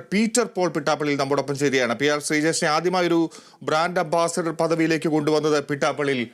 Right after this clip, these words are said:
ആണ് എന്ന് പറയാം. ഏ, സ്-, ഏ, ശ്രീ പീറ്റർ പോൾ, ഇത് അഭിമാനത്തിന്റെ നിമിഷമാണ്. ഒരുപക്ഷെ പിട്ടാപ്പള്ളിയിൽ, ആ, വലിയ അഭിമാനത്തോടെ ഈ നിമിഷത്തെ കാണുന്നുണ്ടാവും. എങ്ങനെയാണ് ഈ സാഹചര്യത്തെ കാണുന്നത്, നിമിഷത്തെ കാണുന്നത്?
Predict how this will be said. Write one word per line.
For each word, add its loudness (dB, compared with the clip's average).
ആണ് 2
എന്ന് 0
പറയാം. 2
ഏ, -2
സ്-, -2
ഏ, 2
ശ്രീ 2
പീറ്റർ 0
പോൾ, 2
ഇത് 2
അഭിമാനത്തിന്റെ 0
നിമിഷമാണ്. 0
ഒരുപക്ഷെ 0
പിട്ടാപ്പള്ളിയിൽ, 0
ആ, 2
വലിയ 2
അഭിമാനത്തോടെ 0
ഈ 0
നിമിഷത്തെ 0
കാണുന്നുണ്ടാവും. 0
എങ്ങനെയാണ് 0
ഈ -2
സാഹചര്യത്തെ 0
കാണുന്നത്, 0
നിമിഷത്തെ -2
കാണുന്നത്? -2